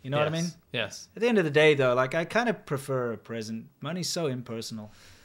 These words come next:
Speaker 2: Yeah, sure. But I
Speaker 1: Like,
Speaker 2: mean,
Speaker 1: when, I
Speaker 2: it
Speaker 1: mean,
Speaker 2: is
Speaker 1: when
Speaker 2: what
Speaker 1: you're a
Speaker 2: it is.
Speaker 1: little kid.
Speaker 2: Yeah, 'cause the parents always take
Speaker 1: Yeah,
Speaker 2: it.
Speaker 1: because the parents take, they're, "Oh, we're gonna keep this for you for your college fund or
Speaker 2: Yeah,
Speaker 1: whatever."
Speaker 2: sure.
Speaker 1: And
Speaker 2: Yeah,
Speaker 1: meanwhile, they
Speaker 2: sure.
Speaker 1: just go buy Baijiu or whatever.
Speaker 2: Yeah. <laughs>
Speaker 1: You know what I'm saying? <laughs>
Speaker 2: Yes.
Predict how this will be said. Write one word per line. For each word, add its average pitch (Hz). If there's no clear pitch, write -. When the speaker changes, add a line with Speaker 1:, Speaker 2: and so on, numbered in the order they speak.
Speaker 2:
Yeah, 120
sure. -
But 185
I -
Speaker 1:
Like, -
Speaker 2:
mean, -
Speaker 1:
when, -
I -
Speaker 2:
it 202
Speaker 1:
mean, 240
Speaker 2:
is -
Speaker 1:
when -
Speaker 2:
what 285
Speaker 1:
you're 302
a -
Speaker 2:
it 269
is. 294
Speaker 1:
little 233
kid. 151
Speaker 2:
Yeah, 113
'cause 113
the 110
parents 110
always 113
take 139
Speaker 1:
Yeah, 247
Speaker 2:
it. 208
Speaker 1:
because 226
the 277
parents 285
take, 247
they're, 190
"Oh, 214
we're 220
gonna 240
keep -
this 190
for 175
you 147
for 175
your 147
college 175
fund 143
or 131
Speaker 2:
Yeah, 123
Speaker 1:
whatever." 110
Speaker 2:
sure. 120
Speaker 1:
And 113
Speaker 2:
Yeah, 147
Speaker 1:
meanwhile, 147
they 139
Speaker 2:
sure. 120
Speaker 1:
just 131
go 135
buy 135
Baijiu 123
or 113
whatever. 110
Speaker 2:
Yeah. 131
<laughs> 160
Speaker 1:
You 202
know 208
what 247
I'm 208
saying? 214
<laughs> 254
Speaker 2:
Yes. 160